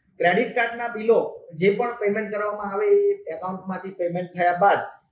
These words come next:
વળી પાછા એને અલગ અલગ પોર્ટલથી પરત પણ મેળવવામાં આવતા હતા અને આખું એક સિન્ડિકેટ બહાર આવેલું હતું.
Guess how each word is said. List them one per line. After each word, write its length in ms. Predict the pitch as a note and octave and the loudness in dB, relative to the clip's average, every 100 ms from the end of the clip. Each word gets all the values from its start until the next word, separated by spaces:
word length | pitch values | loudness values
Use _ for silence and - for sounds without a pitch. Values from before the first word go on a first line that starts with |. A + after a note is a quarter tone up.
| - | -4
વળી 280 | C#3 G3+ C#4 | 4 6 6
પાછા 380 | B3 A3+ A#3+ A3+ | 2 2 2 0
એને 120 | A3+ | -2
અલગ 340 | A3+ F3+ G#3+ G#3+ | -4 -2 -2 0
અલગ 600 | G#3+ A3+ G#3+ A3+ A3+ A3+ | 0 -2 0 0 0 -2
પોર્ટલથી 720 | F3+ E3 D#3+ A3 - G3 C3+ - _ _ | -2 0 2 0 0 -6 -8 -12 _ _
પરત 320 | - D#3+ E3+ - | 0 2 2 2
પણ 160 | G#3+ | 2
મેળવવામાં 480 | G3+ G#3 G#3+ G#3+ G#3 | 4 4 4 0 -2
આવતા 320 | G3+ G#3 G3+ | -4 0 0
હતા 120 | G3+ A3+ - - - | 0 -4 -8 -18 -8
અને 140 | G#3+ A#3+ | -6 -4
આખું 300 | G3+ - A#3 | -4 2 2
એક 80 | |
સિન્ડિકેટ 600 | - G3+ F#3+ G#3+ A3+ A3+ - - _ - | 4 4 4 6 4 4 0 -16 _ -4
બહાર 320 | D3+ D#3+ F3 | 0 2 4
આવેલું 460 | D#3 D#3+ D#3 D3+ D3+ | 4 2 2 0 -2
હતું. 220 | G3+ | -4